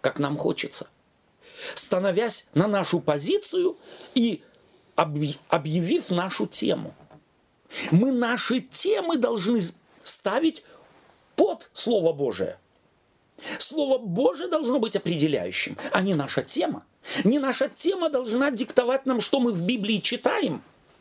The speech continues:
а чтение Библии должно диктовать нам, как мы смотрим на наши темы. Кто из нас это делает, дорогие сестры, дорогие братья? Кто из нас? Большинство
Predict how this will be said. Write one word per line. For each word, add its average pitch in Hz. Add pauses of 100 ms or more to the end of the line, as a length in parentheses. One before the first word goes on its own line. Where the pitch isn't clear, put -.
(800)
а 175
чтение 233
Библии 381
должно 202
диктовать 262
нам, 311
как 165
мы 240
смотрим 185 (680)
на 277
наши 370
темы. 453 (1300)
Кто -
из 165
нас 175
это 165
делает, 135
дорогие 107
сестры, 98
дорогие 87
братья? -
Кто -
из 208
нас? 220 (720)
Большинство 247